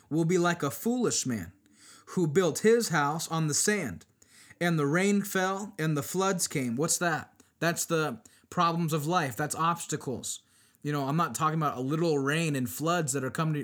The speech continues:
gonna come to your <laughs> house, you know. That's not what the, Jesus is talking about. He's giving an example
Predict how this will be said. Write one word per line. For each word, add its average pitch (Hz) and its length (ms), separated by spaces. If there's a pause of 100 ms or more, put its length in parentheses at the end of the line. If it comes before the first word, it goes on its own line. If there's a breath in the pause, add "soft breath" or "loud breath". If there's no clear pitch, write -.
gonna 139 160
come 156 240
to 143 60
your 131 100
<laughs> 156 140
house, 143 240
you 139 60
know. 131 200 (400 loud breath)
That's 139 180
not 151 220
what 143 160
the, - 140
Jesus 143 280
is 127 80
talking 165 380
about. 110 240
He's 135 160
giving 165 300
an 147 80
example 135 800